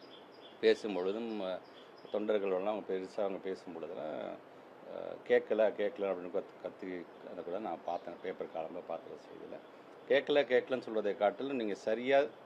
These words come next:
திருச்சியில் நடந்த வளர்ச்சியை பார்க்கல அப்படின்னு சொல்றது தான் நான் சொல்வேன் நானு. See, being a பத்திரிகையாளர், being a ஒரு மினிஸ்டர், நம்முடைய ப்ரொஃபஷனை மறந்துருக்கு. எல்லாமே நம்ம திருச்சிக்காரங்க தான். பல கவர்மெண்ட் நம்ம வந்து நம்ம பார்த்துருக்கோம் நம்ம.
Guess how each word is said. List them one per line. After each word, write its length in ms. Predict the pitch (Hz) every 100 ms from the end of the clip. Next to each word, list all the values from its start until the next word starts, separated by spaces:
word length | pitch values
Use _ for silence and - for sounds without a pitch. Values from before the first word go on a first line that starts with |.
| -
திருச்சியில் 280 | 127 127 139
நடந்த 300 | 117 104 95
வளர்ச்சியை 400 | 101 110 123 101
பார்க்கல 420 | 98 107 - 107 101
அப்படின்னு 260 | 92 98
சொல்றது 300 | - 85 80
தான் 160 | 98 76
நான் 140 | 80
சொல்வேன் 320 | - 80 80
நானு. 200 | 78 73 78 - - - - - - -
See, 200 | 139 143
being 260 | 185 180
a 80 | 170
பத்திரிகையாளர், 760 | 131 - 156 135 123 123 135 127 113
being 240 | 120 127
a 140 | 120 110
ஒரு 120 | 101
மினிஸ்டர், 340 | 107 110 -
நம்முடைய 300 | 117 107 95
ப்ரொஃபஷனை 420 | 131 135 180 160 117
மறந்துருக்கு. 240 | 92 92 87
எல்லாமே 300 | 110 123 143
நம்ம 180 | 131 -
திருச்சிக்காரங்க 580 | 117 104 110 98 92 87
தான். 140 | 98
பல 260 | - 107 110
கவர்மெண்ட் 480 | 104 110 123 120 101
நம்ம 240 | 101 92
வந்து 220 | 92 90
நம்ம 160 | 107 90
பார்த்துருக்கோம் 500 | 82 92 92 85 82
நம்ம. 180 | 80